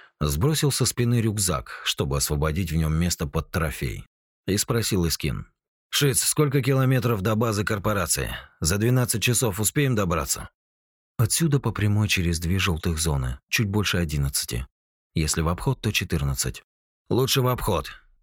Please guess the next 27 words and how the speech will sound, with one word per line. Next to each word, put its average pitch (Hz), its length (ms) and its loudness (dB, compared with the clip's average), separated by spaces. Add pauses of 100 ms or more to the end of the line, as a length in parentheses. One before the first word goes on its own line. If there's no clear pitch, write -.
(100)
решил 82 400 2
я, 127 200 2
вынимая 107 480 2
из 82 140 0
вещмешка 80 680 0
большой 82 460 0
пластиковый 80 800 0
мешок, 80 640 -2 (400)
специально 110 540 0
предназначавшийся 80 1000 0
для 78 260 0
ингредиентов, 80 720 0
добытых 80 520 -2
из 78 100 0
мутантов. 73 640 -2 (360)
Нет 117 280 0
у 87 40 2
меня 85 260 4
весомого 76 540 0
аргумента 85 500 0
против 78 360 -2
жёлтых 78 380 -2
мутантов, 71 540 -2
почти 80 300 0
все 92 160 0
болты 87 360 -2
расстрелял. 64 640 -2